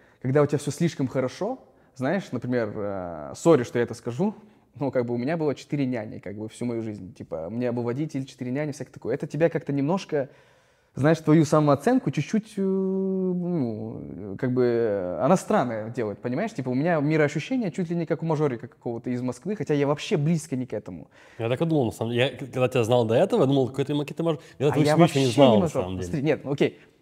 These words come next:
Speaker 1: Моя семья немножко обеспечена, так скажем, потому что мой отец сам говорит, что он учил о финансах, он был очень умный человек, это Сергей Зуев, как бы это он что говорил, он то и делал, как бы, и поэтому, да, я из, э, обеспеченной, можно сказать, семьи, но не тот уровень, так скажем,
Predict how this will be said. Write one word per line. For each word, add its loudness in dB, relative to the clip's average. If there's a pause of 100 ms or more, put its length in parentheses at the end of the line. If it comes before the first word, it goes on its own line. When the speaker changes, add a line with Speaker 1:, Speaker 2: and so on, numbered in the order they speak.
Speaker 1:
Моя 0
семья -2
немножко -2
обеспечена, -6
так -8
скажем, -8
потому -2
что -4
мой 2
отец -4
сам -2
говорит, -6
что -10
он -4
учил -6
о -2
финансах, -6
он -4
был -2
очень -2
умный -2
человек, -4
это -8
Сергей -2
Зуев, -4 (400)
как -2
бы 2
это 2
он 0
что 2
говорил, 2
он 2
то 0
и 2
делал, 0
как -14
бы, -2
и -4
поэтому, 0
да, 2
я 2
из, -4
э, -2
обеспеченной, 0
можно -6
сказать, -6
семьи, -2
но 2
не 2
тот 2
уровень, 0
так -2
скажем, -8